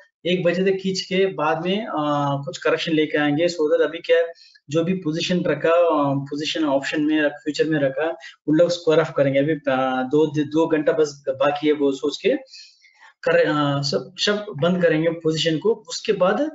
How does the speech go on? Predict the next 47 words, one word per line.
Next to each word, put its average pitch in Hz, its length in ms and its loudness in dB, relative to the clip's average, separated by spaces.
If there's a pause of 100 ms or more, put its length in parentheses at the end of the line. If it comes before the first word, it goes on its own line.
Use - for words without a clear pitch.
(300)
थोड़ा 233 320 0 (360)
छोटा 190 200 2
करेक्शन 160 360 -4
आ 147 40 -4
सकता 147 360 -6
है 247 140 0
Thursday 156 520 -2
में 127 120 -2
शायद, 131 260 -2 (160)
यही 160 240 -2
उम्मीद 147 280 0
है 127 60 -2
मेरा 131 200 -6
अभी। 120 200 -8 (1500)
अभी 160 320 0
point 185 260 2
chart 175 160 2
में 180 80 2
भी 180 100 2
देख 170 260 -2
लो, 196 60 6
अभी 170 260 0
कोई 165 380 -2
swing 170 300 -6
नहीं 165 200 -6
आया। 165 300 0 (360)
अभी 160 480 -2
तकरीबन 190 320 0
at 180 120 0
least, 202 220 -2
अ, 139 720 -4
बारह 170 240 2
हज़ार 180 240 2
नौ 147 220 0
सौ 175 220 -2
के 175 140 -6
नीचे, 156 360 -4
आठ 151 240 -2
सौ 175 180 -2
के 156 120 -8
नीचे 175 220 -8
जब 160 160 -2
आता 151 220 -2
है, 254 60 2
उस 156 260 -6
time 175 160 2
ही 277 200 -2